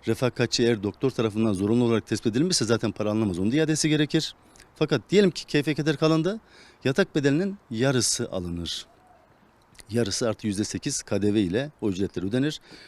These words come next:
Bunu tüketicilerimiz bilip ona göre hakem heyetlerine veya tüketici mahkemelerine başvursunlar.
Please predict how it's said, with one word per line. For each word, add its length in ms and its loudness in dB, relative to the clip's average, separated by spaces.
Bunu 160 2
tüketicilerimiz 640 -2
bilip 240 -2
ona 160 0
göre 160 0
hakem 280 -4
heyetlerine 520 -4
veya 160 0
tüketici 380 -2
mahkemelerine 440 -4
başvursunlar. 760 -6